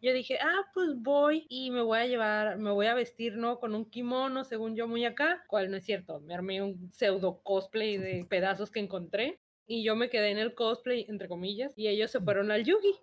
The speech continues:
Speaker 1: y así fue
Speaker 2: Sí.
Speaker 1: como empecé
Speaker 2: No,
Speaker 1: a,
Speaker 2: y,
Speaker 1: a
Speaker 2: y
Speaker 1: ir a
Speaker 2: este,
Speaker 1: combos.
Speaker 2: y todo ha ido, ha ido evolucionando porque, porque tanto el, el cosplay, por ejemplo, ah, yo recuerdo en, en aquellos años, lo que fueron los primeros años de las convenciones, como en el dos mil,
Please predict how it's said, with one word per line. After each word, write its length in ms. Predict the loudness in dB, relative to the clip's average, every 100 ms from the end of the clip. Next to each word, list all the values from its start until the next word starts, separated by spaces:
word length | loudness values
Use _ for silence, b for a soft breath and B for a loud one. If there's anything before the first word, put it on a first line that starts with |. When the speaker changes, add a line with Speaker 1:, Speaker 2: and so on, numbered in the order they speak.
| -6
Speaker 1:
y 100 | -4
así 200 | -4 2
fue 120 | 2
Speaker 2:
Sí. 20 |
Speaker 1:
como 160 | 2 0
empecé 220 | -4 0
Speaker 2:
No, 200 | 4 6
Speaker 1:
a, 0 |
Speaker 2:
y, 180 | 4 4
Speaker 1:
a 0 | 4
Speaker 2:
y 160 | 4
Speaker 1:
ir 100 | 4
a 40 | 2
Speaker 2:
este, 40 |
Speaker 1:
combos. 300 | 2 2 4
Speaker 2:
y 80 | 2
todo 260 | 4 4
ha 80 | 6
ido, 280 | 6 6 4
ha 80 | 4
ido 160 | 4 6
evolucionando 680 | 6 4 2 0 0 2 0
porque, 580 | 0 -2 0 0 0 0
porque 240 | 0 0
tanto 1120 | 0 0 0 2 2 2 0 -2 -4 -6 -8 -6
el, 340 | -4 -2 0 -2 -2
el 80 | -2
cosplay, 380 | 0 0 2 2
por 140 | 2 2
ejemplo, 560 | 2 2 4 4 4 4
ah, 300 | 4 6 6
yo 140 | 4
recuerdo 380 | 4 4 2 4
en, 280 | 2 2 0
en 120 | -2
aquellos 360 | -2 2 2 2
años, 260 | 0 2 2
lo 80 |
que 140 | 0 0
fueron 200 | 2 2
los 100 | 2
primeros 360 | 0 0 0 2
años 200 | 2 4
de 80 | 4
las 140 | 2
convenciones, 580 | -2 -4 -4 -2 -2 -2
como 200 | -2 -2
en 80 | 0
el 100 | 0
dos 140 | 0
mil, 260 | 2 2